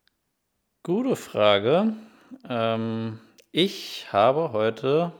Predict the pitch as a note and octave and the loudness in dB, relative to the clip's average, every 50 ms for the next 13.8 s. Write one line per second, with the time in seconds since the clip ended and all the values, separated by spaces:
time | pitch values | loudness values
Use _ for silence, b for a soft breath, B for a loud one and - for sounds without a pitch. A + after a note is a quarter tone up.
0 | _ _ _ - A2 G#2 G2 - A#2 - G#2+ G2 - G#2 F#2+ G#2 G2+ - - G2+ | _ _ _ -2 0 0 0 0 -2 -2 -4 -4 -4 -4 -4 -4 -6 -6 -8 -10
1 | - - A#2+ B2 - - A#2 - - - A2+ A2 G#2 G2+ - - _ _ _ _ | -6 -6 -6 -6 -6 -8 -10 -8 -4 -2 0 0 -2 -2 -8 -16 _ _ _ _
2 | - B2 A2+ - - - - - _ _ _ _ _ _ _ F#3 A#2+ A#2+ B2 A#2+ | -16 -14 -14 -14 -18 -20 -20 -20 _ _ _ _ _ _ _ -8 -6 -4 0 2
3 | B2+ A#2 A2 A2 A2+ A#2 - - C3 C3 C#3 D3 - _ _ _ _ _ _ _ | 2 4 4 2 0 -2 -6 -8 -6 -6 -6 -8 -12 _ _ _ _ _ _ _
4 | _ _ _ _ _ _ _ - - - - C3 D3 D3+ D3+ - D#3+ D#3 D#3 E3 | _ _ _ _ _ _ _ -20 -20 -8 -4 -4 -4 -4 -4 0 2 2 2 2
5 | F3+ D3+ - - E3 E3+ E3+ D3+ D3 D#3 D#3 D3+ - F3+ - - - - B B | 0 -2 -4 -8 -8 -6 -6 -6 -6 -8 -10 -6 -6 -6 -6 -6 -12 -20 B B
6 | B B B B B B B B B - C#3+ D3+ C3+ B2+ C3 C3 B2 - B2+ A#2 | B B B B B B B B B -4 -2 0 0 0 0 -2 -2 -4 -6 -6
7 | A2+ C3 B2 A2+ A#2+ A#2 A2+ A2 - - A#2 A2 - A#2 - - A#2+ A#2+ A#2 A#2 | -4 -4 -4 -2 0 0 0 0 -2 -4 -8 -6 -6 -6 0 2 4 4 4 2
8 | A#2 A#2+ A#2 - _ _ - - - - _ _ _ _ - A#2 G#2+ G#2+ G#2+ G#2+ | -2 -6 -8 -12 _ _ -20 -20 -20 -20 _ _ _ _ -6 -4 -4 -4 -4 -8
9 | G#2+ - - A#2+ A#2 A2 A2+ G#2+ G#2+ G2+ - A2+ A2+ - - - - _ _ _ | -10 -4 0 2 2 2 2 0 0 0 -2 -4 -6 -6 -8 -12 -14 _ _ _
10 | - - C3 D3 D3 C3+ C3 C3 B2+ B2+ B2+ C3 C3 B B B B - C3+ B2 | 2 4 4 4 4 2 2 2 2 0 0 -4 -8 B B B B 0 0 0
11 | A#2 A#2+ - - - C#4 - - C#3 A#2+ A#2 A#2 A#2 A2+ A2+ - B2+ B2 B2 A#2+ | 0 0 -4 -8 -10 -12 -8 -2 0 2 2 2 2 0 -2 -2 -4 -4 -6 -4
12 | - - A#2 A#2 A#2 A#2 - - - - _ _ _ _ _ - B2+ - - B2 | -2 2 2 2 2 0 -4 -12 -16 -20 _ _ _ _ _ -6 -6 -4 -4 -4
13 | A#2+ A#2+ B2 A#2+ A#2+ A#2 A#2+ B2+ A#2+ - B2 A#2 A#2+ A#2 - - | -2 -2 -2 -4 -6 -6 -4 -6 -4 -2 -2 -4 -4 -6 -10 -16